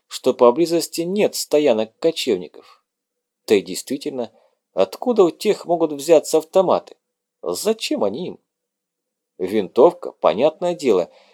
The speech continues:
без неё в кочевой жизни не обойтись, но автомат... И власти могли не допустить такого,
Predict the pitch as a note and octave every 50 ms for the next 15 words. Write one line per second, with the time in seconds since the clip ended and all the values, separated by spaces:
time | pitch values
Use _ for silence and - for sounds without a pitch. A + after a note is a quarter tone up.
0 | _ _ _ _ F#2+ F2 A#2 A#2+ G#2+ - A#2+ C#3+ G3 A3 G#3+ - - F#3 - -
1 | F3+ G3 F#3+ F3+ E3 G3 G#3+ F3 F3 E3 D#3 D#3+ D#3 D3+ D#3 D3+ D3+ D3+ - -
2 | G3+ B2 - - - - - - _ _ _ _ - - - G#2+ G#2 G#2 B2+ D3
3 | E3 E3+ E3+ D#3 - _ _ - C#3 C3+ C#3+ D#3+ F#3+ G#3+ G#3+ F#3 C3 - - -
4 | - - _ _ _ _ _ _ _ _ _ _ _ _ _ _ _ _ _ _
5 | _ _ _ _ _ _ _ _ _ _ _ _ _ _ _ _ _ _ _ _
6 | _ _ _ _ - A2 G2 E2+ F2 F#2+ A2+ D3 D3 - - E3+ E3 - _ _
7 | _ _ _ _ _ - A2+ A#2+ C3+ B2+ C3+ D3+ D3+ D3+ C3+ D3 C#3 - D3+ C#3+
8 | - - D#3 D3 - - D3+ C#3+ - - D3+ C#3+ C#3+ C#3 C3+ -